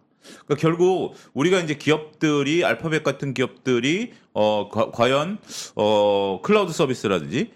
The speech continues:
아니면 데이터 센터에 대한 투자를 좀 줄여갈 수 있는 거 아니야? 이런 우려감들이 좀 있었잖아요. 그런 것들 때문에 삼전직스의 변동성들이 생겼고, 어, 하지만 여전히 견조하게 캐펙스 투자가 이루어지고 있다라는 것들,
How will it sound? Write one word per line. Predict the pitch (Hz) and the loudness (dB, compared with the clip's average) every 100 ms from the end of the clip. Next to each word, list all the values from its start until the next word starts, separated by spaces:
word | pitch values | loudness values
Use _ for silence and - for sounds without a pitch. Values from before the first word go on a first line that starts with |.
| _ | _
아니면 | - 104 120 | -2 0 0
데이터 | 131 131 147 | 0 0 0
센터에 | 147 123 - 139 120 120 | -2 -4 -4 0 2 0
대한 | 113 113 110 | -2 -4 -4
투자를 | 180 165 147 143 190 254 - - - - | -6 0 0 2 -2 -4 -10 -20 -20 -8
좀 | 143 | -6
줄여갈 | - 143 180 202 | -4 0 2 2
수 | 190 | 0
있는 | 160 147 | -2 0
거 | 156 | 0
아니야? | 107 139 240 - _ _ _ | 0 0 -2 -6 _ _ _
이런 | 117 190 202 | 0 2 2
우려감들이 | 131 156 156 143 139 | 0 0 -2 -4 -6
좀 | 131 104 | -4 -4
있었잖아요. | 190 190 120 73 104 123 _ _ | -2 -4 -4 -6 -8 -10 _ _
그런 | - 147 | -4 -2
것들 | 160 156 | -2 -4
때문에 | 151 135 | -4 -4
삼전직스의 | 135 170 156 127 - 117 | -4 -6 -6 -6 -6 -4
변동성들이 | 101 101 95 101 98 95 | -4 -6 -8 -6 -4 -6
생겼고, | 147 135 - 113 120 80 - - - - | -6 -6 -4 -2 0 -2 -8 -20 -20 -2
어, | 139 | 0
하지만 | 135 202 220 202 208 220 220 - - | 2 0 0 0 0 -2 -10 -18 -6
여전히 | 87 110 143 190 123 165 214 _ - | 2 2 2 0 -2 -4 -8 _ -8
견조하게 | - 123 151 156 160 156 147 139 151 151 | -2 -2 -2 -2 0 2 0 0 -2 -2
캐펙스 | 170 196 180 - | -4 -4 -4 -6
투자가 | - 151 139 127 | -6 0 0 0
이루어지고 | 147 170 185 143 143 | -2 0 0 -2 -4
있다라는 | 110 - 123 101 78 | -4 0 0 0 -2
것들, | 71 147 | -4 -8